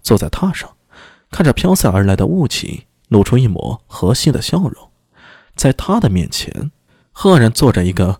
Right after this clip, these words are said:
青衣老道，正是太史令李淳风。两人正手谈一局，此时黑子白子交叉在一起，难舍难分。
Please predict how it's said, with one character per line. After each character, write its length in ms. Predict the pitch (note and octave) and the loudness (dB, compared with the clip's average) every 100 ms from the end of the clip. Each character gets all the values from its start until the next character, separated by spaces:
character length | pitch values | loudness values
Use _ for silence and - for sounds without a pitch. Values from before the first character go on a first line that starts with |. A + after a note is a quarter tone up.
| - | -6
青 300 | - C3+ D#3 | -4 0 2
衣 60 | |
老 260 | C#3+ C3+ - | 0 -4 -6
道， 240 | - D3 _ _ _ - - _ _ | -4 -4 _ _ _ -20 -20 _ _
正 160 | - G3 | 2 2
是 100 | F3 | 2
太 280 | - F#3+ | 0 0
史 160 | A2+ F2+ | 0 -2
令 320 | F#2+ G2 - _ | 0 0 -2 _
李 240 | - F2+ - | -2 -2 -4
淳 260 | - D#2+ | -8 -8
风。 240 | G#2 C#3 E3+ _ _ _ _ _ _ _ _ - | -4 -4 -4 _ _ _ _ _ _ _ _ 2
两 140 | A2+ | 4
人 120 | C#3+ | 6
正 120 | E3+ | 4
手 280 | B2+ - D#2+ | 2 0 -4
谈 260 | - - B2+ | -4 -2 0
一 120 | F#3+ | 0
局， 280 | - - - _ _ _ _ _ | -2 -8 -16 _ _ _ _ _
此 180 | - G#2+ | 0 0
时 260 | - A2 C#3 _ - | 2 0 0 _ -6
黑 300 | - F#3+ F#3+ | 2 4 4
子 160 | G2+ | 2
白 220 | - G#2 | 2 2
子 300 | D#3+ - - - | 0 -2 -8 -6
交 220 | - C#3+ E3+ | 2 4 4
叉 160 | - | 2
在 140 | B2+ A2 | 2 0
一 100 | E2+ | -2
起， 320 | - - - - | -8 -12 -14 -6
难 300 | A2 B2 G3 | 0 2 2
舍 160 | - | 0
难 180 | - E2+ | -2 -4
分。 240 | - D3+ | -2 -4